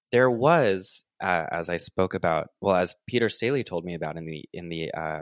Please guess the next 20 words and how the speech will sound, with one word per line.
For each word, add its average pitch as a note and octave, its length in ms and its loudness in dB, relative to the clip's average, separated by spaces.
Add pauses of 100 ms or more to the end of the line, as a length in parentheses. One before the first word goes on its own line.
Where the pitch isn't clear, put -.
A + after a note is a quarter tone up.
(160)
episode F2+ 340 -4
I E2+ 80 -2
did E2 160 -6
with E2+ 140 -6
him A#2+ 120 -4
about F#2 260 -2
the E2+ 140 -6
H D#2+ 100 -8
I F2 80 -8
V E2 200 -8
aids G#2+ 140 -4
epidemic, E2+ 440 -8 (120)
there A#2 160 6
was E3 240 6
a D3+ 80 2
lot G2 200 4
of F2 80 -2 (240)
paranoia F#2+ 920 -4
around E2+ 760 -6 (460)
aids G#2 540 -2